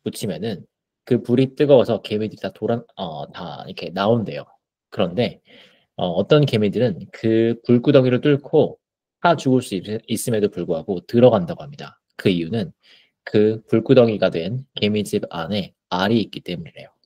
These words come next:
내가 죽을 수 있는데 왜 그 알을 구하기 위해서 내 몸을 던지나요? 그건 바로 의미 때문이겠죠. 어떤 일을 하는데 그 일을 하는 그 일 자체만 일로서만 여기시면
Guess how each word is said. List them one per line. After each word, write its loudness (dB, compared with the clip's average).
내가 8
죽을 4
수 -6
있는데 -2
왜 0
그 -4
알을 -4
구하기 -4
위해서 -10
내 -2
몸을 -10
던지나요? -6
그건 0
바로 0
의미 0
때문이겠죠. -6
어떤 6
일을 8
하는데 4
그 4
일을 6
하는 -2
그 -14
일 -2
자체만 -6
일로서만 0
여기시면 -6